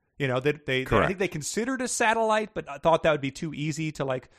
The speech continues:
Speaker 1: pinpoint the direction of. Um,
Speaker 2: Oh, we spent four paragraphs talking about how maybe I could bounce these off a satellite to mix things up. And it's like, "Nah, what if we do this?" And
Speaker 1: Yeah.
Speaker 2: I think it's just they go out there with, like, a crescent wrench and they, <laughs>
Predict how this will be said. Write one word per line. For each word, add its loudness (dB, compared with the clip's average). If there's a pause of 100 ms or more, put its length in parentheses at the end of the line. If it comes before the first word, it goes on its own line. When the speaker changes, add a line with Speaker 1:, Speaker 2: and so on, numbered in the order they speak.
(180)
Speaker 1:
pinpoint -6
the -6
direction -2
of. 0 (460)
Um, -4
Speaker 2:
Oh, 6
we 4
spent -2
four 2
paragraphs 0
talking -2
about -2
how 0
maybe 2
I 2
could -2
bounce 0
these -4
off 0
a -14
satellite 0
to -6
mix -4
things -4
up. -2
And -10
it's -14
like, -10
"Nah, 0 (680)
what 2
if -2
we 0
do 0
this?" -2 (160)
And -6
Speaker 1:
Yeah. 0
Speaker 2:
I 0
think 0
it's -2
just 0
they 2
go 4
out 4
there 2
with, -2
like, -2
a -4
crescent -2
wrench -2
and -6
they, -2 (380)
<laughs> -6